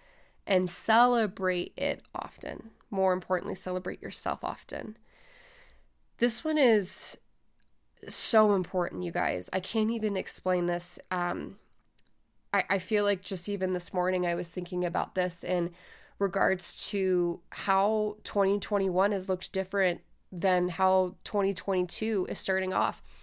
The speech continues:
Twenty twenty-one was the year of becoming and hustling and doing all the things and proving myself. And twenty twenty-two is just the year of being present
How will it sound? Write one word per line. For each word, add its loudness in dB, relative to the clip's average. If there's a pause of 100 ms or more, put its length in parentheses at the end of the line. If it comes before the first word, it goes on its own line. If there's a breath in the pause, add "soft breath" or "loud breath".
(640 loud breath)
Twenty 2
twenty-one 2
was 0
the -2
year -2
of 0 (360 loud breath)
becoming 0
and -4
hustling -2
and -4
doing 0
all 4
the -4
things 0
and 0
proving -4
myself. -2 (720 soft breath)
And 0
twenty -2
twenty-two -4
is -4
just -4
the -4
year -4
of -4
being -4
present -6